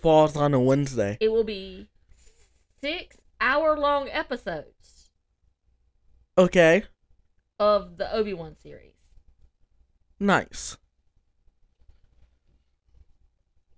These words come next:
Speaker 2: Yep, yep. When Disney did their Disney Plus Day back, what, December?
Speaker 1: Something like that.
Speaker 2: November?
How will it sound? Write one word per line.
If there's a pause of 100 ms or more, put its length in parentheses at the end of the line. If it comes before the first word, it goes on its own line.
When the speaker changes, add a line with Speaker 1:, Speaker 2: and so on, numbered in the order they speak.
(420)
Speaker 2:
Yep, (260)
yep.
When
Disney
did
their
Disney
Plus
Day
back,
what,
December? (200)
Speaker 1:
Something
like
that.
Speaker 2:
November?